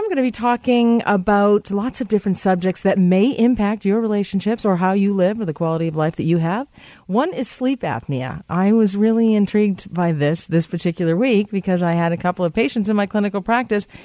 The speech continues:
and indirectly, one helped the other through me, of course. I was the conduit. Uh, <laughs> no.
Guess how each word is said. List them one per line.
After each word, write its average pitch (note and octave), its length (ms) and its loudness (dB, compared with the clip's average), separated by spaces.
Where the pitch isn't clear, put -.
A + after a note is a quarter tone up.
and G#3+ 480 2
indirectly, A#3 1000 0
one G#3 360 0
helped G3+ 340 -2
the G3+ 160 -4
other E3+ 440 0
through F3+ 340 0
me, F3+ 240 4
of D3+ 120 -2
course. C#3 540 -4
I C#3 100 -4
was C#3+ 140 0
the D3+ 80 -4
conduit. C3 560 0
Uh, C#3+ 300 -2
<laughs> - 180 -8
no. G#3 320 0